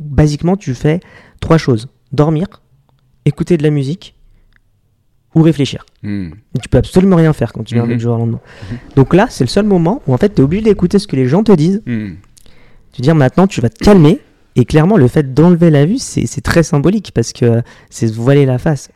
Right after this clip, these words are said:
Speaker 1: ouvrir les yeux. C'est, enfin, c'est vraiment ça, en fait, si tu veux, au niveau, euh, au niveau ex-,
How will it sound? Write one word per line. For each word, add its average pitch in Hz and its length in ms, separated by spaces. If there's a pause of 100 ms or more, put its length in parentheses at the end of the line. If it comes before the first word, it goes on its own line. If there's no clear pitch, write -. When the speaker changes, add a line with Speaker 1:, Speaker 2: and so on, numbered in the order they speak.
(120)
Speaker 1:
ouvrir 135 360
les 127 220
yeux. 139 120 (180)
C'est, - 240
enfin, - 160
c'est 123 140
vraiment 165 280
ça, - 160
en 127 120
fait, 113 200
si 117 100
tu - 140
veux, 120 240
au 117 60
niveau, 120 340
euh, 117 60 (440)
au 120 60
niveau 117 220
ex-, - 160